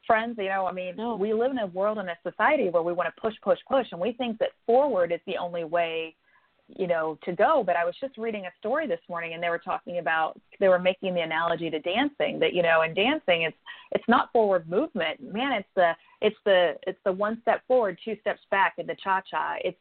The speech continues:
Speaker 1: the twirling, it's the dancing, it's the sidestepping, it's, it's all the other moves, and there's all beauty and grace and goodness in all of those other movements. So it doesn't always, <laughs> it doesn't
Speaker 2: Wow,
Speaker 1: always
Speaker 2: that
Speaker 1: have
Speaker 2: was
Speaker 1: to
Speaker 2: a
Speaker 1: be the
Speaker 2: great
Speaker 1: push.
Speaker 2: analogy. Yeah, that's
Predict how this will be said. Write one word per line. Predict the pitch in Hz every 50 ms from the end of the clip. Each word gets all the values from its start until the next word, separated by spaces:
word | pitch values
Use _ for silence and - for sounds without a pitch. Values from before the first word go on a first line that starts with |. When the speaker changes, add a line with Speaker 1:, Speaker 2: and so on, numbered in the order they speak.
| -
Speaker 1:
the | - 190 180 - -
twirling, | 233 220 220 220 214 196 180 170 165 165
it's | 165 170 _
the | - 185
dancing, | 170 196 196 202 202 202 - 190 165 165
it's | 160 160 _
the | - 190 -
sidestepping, | - 214 202 196 196 190 - - - 160 - - 156 151 165 165
it's, | 170 175 - - - - - - -
it's | - 208 214
all | 226 240 277 311
the | 311 285 262
other | 269 269 277
moves, | 262 233 220 196 185 175 160 -
and | 190 185
there's | 185 190 208 196
all | 208 214 233 262
beauty | 233 214 208 220 233 240 254 247
and | 214 190 190 175
grace | 185 190 202 220 226 - -
and | 175 170 165
goodness | 196 208 214 190 165 156 151 -
in | - 160
all | 165 165 175 180 185
of | 175
those | 170 165 165 160
other | 175 170 165 165 160
movements. | 165 175 208 226 220 - 170 151 - - _ _ _ _ - - - _ _ _ _
So | - 208 196 190
it | 185 185
doesn't | - 214 233 254 269 269 269 -
always, | - 196 208 226 233 226 220 220 214 208 196 _ _ _ _ _ _ - -
<laughs> | 254 - - - 262 - - - - _ - - - - - - - - - _ -
it | 214 220
doesn't | 208 233 233 233 233 -
Speaker 2:
Wow, | - - 196 196
Speaker 1:
always | 185 180
Speaker 2:
that | 190 226
Speaker 1:
have | 262 302
Speaker 2:
was | 359 269
Speaker 1:
to | 269
Speaker 2:
a | 269
Speaker 1:
be | 170
the | -
Speaker 2:
great | 240 233 233 220
Speaker 1:
push. | 180 -
Speaker 2:
analogy. | 202 196 190 202 233 247 226 196 160 - 139 127 131 147
Yeah, | 175 180 165 147 156 _ _ _ _ -
that's | 185 208